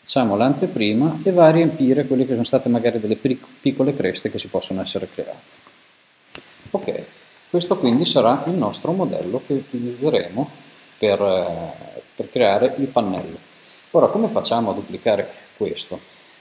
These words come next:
Ci possono essere, eh, diversi modi. Eh, partiamo però da quello manuale, perché, mm,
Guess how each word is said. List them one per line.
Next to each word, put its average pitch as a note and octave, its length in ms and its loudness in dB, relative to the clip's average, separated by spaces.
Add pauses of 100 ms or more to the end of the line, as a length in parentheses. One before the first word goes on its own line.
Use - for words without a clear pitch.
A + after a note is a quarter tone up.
(160)
Ci - 120 -10
possono E3+ 340 2
essere, D#3+ 540 6
eh, G#2 420 2 (600)
diversi A#2+ 400 2
modi. F2+ 380 -6 (160)
Eh, A#2 300 0
partiamo D3 640 2
però B2 180 2
da C#3+ 80 2
quello B2 240 -2
manuale, A2 560 -2 (160)
perché, B2+ 520 -2 (100)
mm, A#2 180 -2